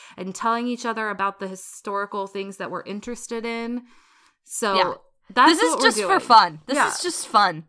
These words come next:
Speaker 2: We, we don't, yeah, we don't claim to be experts on any of these topics. We just do
Speaker 1: No.
Speaker 2: them for the heck of it.
Speaker 1: Yeah.
Speaker 2: We,
Speaker 1: So
Speaker 2: we just wanna,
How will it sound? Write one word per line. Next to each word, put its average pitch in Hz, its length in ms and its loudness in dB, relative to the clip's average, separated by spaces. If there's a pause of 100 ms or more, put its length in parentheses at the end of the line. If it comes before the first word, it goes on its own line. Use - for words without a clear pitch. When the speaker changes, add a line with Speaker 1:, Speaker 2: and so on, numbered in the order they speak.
Speaker 2:
We, 262 240 -2
we 247 240 -6
don't, 254 360 4
yeah, 170 280 0 (260)
we 247 140 -2
don't 277 200 4
claim 233 360 -2
to 269 100 -4
be 220 180 -4
experts 208 560 -4
on 214 160 0
any 190 200 -4
of 190 100 -8
these 196 180 -12
topics. 185 600 0
We 202 140 -10
just 196 260 -10
do 190 140 -8
Speaker 1:
No. 220 240 4
Speaker 2:
them 156 80 -4
for 185 160 -2
the 180 100 -4
heck 175 240 -2
of - 80 -12
it. 110 160 -14 (240)
Speaker 1:
Yeah. 170 240 -10 (140)
Speaker 2:
We, 196 220 -8
Speaker 1:
So 254 240 0
Speaker 2:
we 240 60 2
just 226 220 -6
wanna, 180 400 0